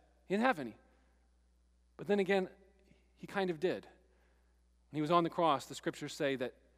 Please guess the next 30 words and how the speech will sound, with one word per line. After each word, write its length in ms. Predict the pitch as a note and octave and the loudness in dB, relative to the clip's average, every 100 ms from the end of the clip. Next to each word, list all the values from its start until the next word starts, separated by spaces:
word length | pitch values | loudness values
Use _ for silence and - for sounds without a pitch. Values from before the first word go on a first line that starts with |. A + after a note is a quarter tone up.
| _ | _
he 260 | - - G#3 | -12 -4 -2
became 460 | E3+ - G3+ G#3 F#3+ | -4 -4 -2 0 -2
sin, 360 | - A2+ - - _ _ _ _ _ _ _ _ _ - | -6 -10 -14 -20 _ _ _ _ _ _ _ _ _ -4
who 140 | D#3+ | -2
knew 220 | D#3+ F#3+ | 2 4
no 160 | G3+ C3 | 4 0
sin, 340 | - - - - _ _ _ _ _ _ _ _ - | -4 -16 -20 -20 _ _ _ _ _ _ _ _ -10
so 140 | C#3+ | -4
then 180 | C3 D3 | -2 0
we 140 | E3+ | -2
could 160 | E3 D#3 | -4 -6
become 280 | C3 C#3+ B2+ | -6 -4 -4
the 80 | A#2 | -2
righteousness 840 | A#2+ A#2+ B2 - B2 G#2+ - - _ _ _ | -4 -4 -12 -10 -10 -10 -16 -20 _ _ _
of 120 | A#2 | -12
God. 300 | B2+ A2 - - _ _ _ _ _ _ _ _ _ _ - | -10 -10 -12 -20 _ _ _ _ _ _ _ _ _ _ -12
See, 160 | - E3+ | -2 -2
as 100 | D3 | 2
you 80 | |
look 160 | E3 F3+ | 2 0
at 100 | D3+ | -2
Jesus 460 | C#3+ F3+ E3+ E3+ D#3+ | -2 0 2 0 0
and 80 | |
you 40 | D3 | -2
think 280 | - F#3 F3 | 0 -2 2
about 260 | D#3 B2+ | 2 2
what 160 | C#3+ B2 | -2 -4
he 180 | - D#3+ | -8 -4
did, 300 | D#3 D3+ A#2+ | 0 0 -2
he, 240 | F#3+ | -6